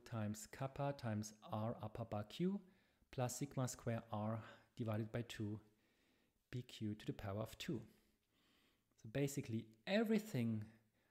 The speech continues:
on the right-hand side of the P D E which does not depend on R T is a constant.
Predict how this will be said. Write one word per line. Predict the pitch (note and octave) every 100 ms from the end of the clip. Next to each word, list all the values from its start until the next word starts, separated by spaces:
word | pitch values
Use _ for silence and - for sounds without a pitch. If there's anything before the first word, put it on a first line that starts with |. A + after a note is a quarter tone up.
| _ _
on | - A#2+
the | A2+
right-hand | B2+ E3 F3 F3 E3+
side | C3+ A#2 A2+
of | A#2
the | -
P | - C3+
D | C3
E | A#2+ A#2 A2+
which | B2 A#2+ -
does | B2 - A#2+
not | B2+ D#3 -
depend | E3+ - B2 C3+
on | C3 B2+
R | A#2 C3
T | - A#2+ G#2+ D3 - - _ _ _ _ _ _ _
is | A2 G#2+ G#2+ -
a |
constant. | - E3 F#3+ F3+ - - -